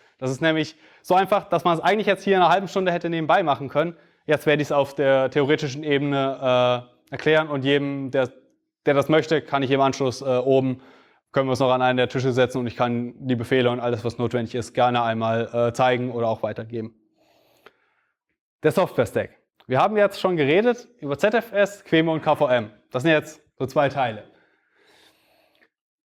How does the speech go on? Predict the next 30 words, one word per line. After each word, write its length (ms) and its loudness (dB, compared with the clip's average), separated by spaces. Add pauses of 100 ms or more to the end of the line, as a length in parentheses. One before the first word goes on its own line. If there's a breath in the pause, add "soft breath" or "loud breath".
(200)
Im 180 2
Allgemeinen 480 0
ste-, 200 -8
besteht 420 -2
der 80 2
gesamte 300 0
Software-Stack, 720 -2 (140)
Stack 260 -6
jetzt 200 -2
aus, 380 -2 (400)
da 120 2
wir 80 2
einen 140 0
Typ 180 -4
zwei 320 2
Hypervisor 500 0
verwenden, 480 0 (100)
brauchen 260 2
wir 80 4
ein, 260 0
ein 180 0
Host-Betriebssystem. 960 -6 (160)
Sprich, 420 -2
wir 100 -4
brauchen 220 -2
ein 140 -4
Betriebssystem, 640 -2 (200)
ein 140 -2
beliebiges 460 0
Linux, 420 2